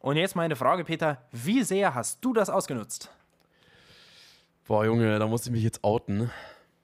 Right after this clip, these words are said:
Speaker 2: Ich mag keine Volksfeste.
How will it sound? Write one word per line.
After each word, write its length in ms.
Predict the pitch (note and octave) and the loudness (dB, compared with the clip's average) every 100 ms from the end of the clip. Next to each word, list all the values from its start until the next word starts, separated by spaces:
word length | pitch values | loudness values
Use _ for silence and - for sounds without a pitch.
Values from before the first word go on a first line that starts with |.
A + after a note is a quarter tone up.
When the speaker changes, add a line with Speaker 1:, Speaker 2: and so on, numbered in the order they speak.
| _ _ _ _ _ _ - | _ _ _ _ _ _ -8
Speaker 2:
Ich 520 | A#2+ C#3 - - - _ _ _ _ _ _ _ _ _ _ _ _ - _ | -4 -4 -4 -8 -12 _ _ _ _ _ _ _ _ _ _ _ _ -20 _
mag 360 | A2 A#2+ B2 D3 | 2 4 4 2
keine 240 | D3 B2+ | 0 0
Volksfeste. 640 | A#2 B2 - E2+ D#2+ E2+ | 0 -2 -2 -12 -12 -12